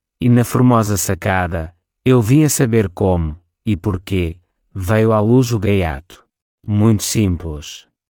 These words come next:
Uma força irresistível, dominara pai Américo. Dizer a verdade. Apregoar a verdade.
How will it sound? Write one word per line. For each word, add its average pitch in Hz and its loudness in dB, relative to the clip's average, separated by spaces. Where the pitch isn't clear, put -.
Uma 139 0
força 151 -2
irresistível, 101 -4
dominara 127 0
pai 120 -2
Américo. 90 -6
Dizer 117 0
a 120 2
verdade. 101 -4
Apregoar 113 -4
a 117 -4
verdade. 98 -8